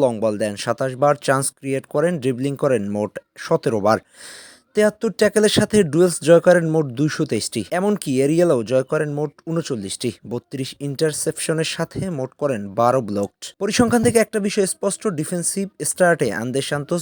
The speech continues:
বেশ এগিয়ে। ডিফেন্সিভলি এত ভূমিকা রাখা সান্তোস লিগে করেছেন নয় গোল,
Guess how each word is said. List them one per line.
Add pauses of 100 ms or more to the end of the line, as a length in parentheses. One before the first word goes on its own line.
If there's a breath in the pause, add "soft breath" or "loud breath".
(140)
বেশ (140)
এগিয়ে। (520 loud breath)
ডিফেন্সিভলি
এত (120)
ভূমিকা
রাখা
সান্তোস
লিগে (100)
করেছেন (100)
নয়
গোল,